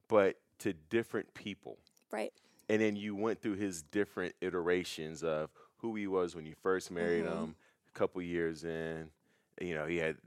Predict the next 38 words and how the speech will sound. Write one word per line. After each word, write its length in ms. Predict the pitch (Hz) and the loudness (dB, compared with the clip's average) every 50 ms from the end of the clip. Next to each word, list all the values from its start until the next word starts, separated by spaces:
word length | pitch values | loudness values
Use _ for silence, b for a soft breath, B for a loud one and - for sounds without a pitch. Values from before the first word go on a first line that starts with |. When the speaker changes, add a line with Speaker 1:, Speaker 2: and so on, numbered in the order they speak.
| - | 0
Speaker 1:
dad 320 | - 101 92 92 90 82 76 | 4 6 6 6 6 6 4
bod, 260 | 92 90 90 87 - | 4 6 6 6 4
the 60 | 90 | 2
way 140 | 90 87 85 | 0 0 0
he 160 | 85 90 82 | -2 -6 -10
dressed, 640 | 78 - - 90 90 90 87 85 - - - - - b b b b b | -10 -6 -2 2 4 6 6 4 2 -4 -8 -8 -18 b b b b b
the 60 | - 80 | -12 -8
money 300 | 80 92 95 95 95 92 | -2 0 0 0 0 -2
he 160 | 87 92 90 | -4 -2 0
was 80 | 85 | 2
Speaker 2:
Yep. 180 | 185 180 214 - | 2 2 2 2
Speaker 1:
making, 600 | 87 90 90 85 - - 90 87 87 85 85 85 | 2 0 0 0 -2 -6 -6 -6 -6 -8 -8 -6
losing, 480 | 90 95 95 95 92 82 90 90 87 85 | -4 -4 -4 -4 -6 -6 -6 -6 -6 -6
his 140 | 80 82 80 | -8 -6 -2
Speaker 2:
Yep. 260 | 185 180 180 196 240 - _ _ _ - | 0 0 0 0 -2 -2 _ _ _ -4
Speaker 1:
passion 360 | - 104 90 87 - - 95 | 2 4 4 4 4 0 -12
for 120 | - - | -8 -6
the 100 | 87 87 | -4 -4
job. 460 | 80 80 95 87 87 87 85 85 85 - _ b b b b b b b b b | -4 -2 2 4 6 6 6 6 4 0 _ b b b b b b b b b
I 60 | b - | b 2
thought 200 | - 196 165 - | 4 4 4 6
that 80 | 165 | 6
was 160 | 147 127 - | 4 4 4
fascinating 680 | - - 123 127 127 120 - 104 104 98 98 92 92 87 | 6 10 10 10 10 8 2 0 0 0 0 0 -4 -8
because 760 | 85 92 85 - - 107 98 92 90 87 87 82 - - - _ _ _ _ _ _ _ _ _ _ _ _ _ - - | -8 -12 -12 -6 0 2 4 4 4 2 0 -4 -8 -10 -10 _ _ _ _ _ _ _ _ _ _ _ _ _ -2 0
a 80 | 95 95 | 0 2
lot 340 | 95 101 113 131 151 147 | 4 6 8 10 10 10
of, 180 | 147 143 131 110 - - _ _ _ _ _ - _ - | 8 8 4 2 -4 -20 _ _ _ _ _ -10 _ 4
like, 180 | 110 107 101 - | 4 4 4 0
when, 100 | 120 101 | -4 -6
especially 300 | 107 - 165 151 - 156 | -4 -4 -4 -4 -4 -4
when 40 | 127 | -4
you 80 | 110 98 | -2 2
watch 300 | 98 98 98 - - - | 4 4 4 2 -2 -14
T 160 | - 101 98 | -10 -10 -8
V 160 | 87 95 90 | -4 -2 -2
or 60 | 85 | -2
movies, 420 | 78 82 87 85 90 92 90 - | -2 -4 -8 -8 -10 -12 -14 -16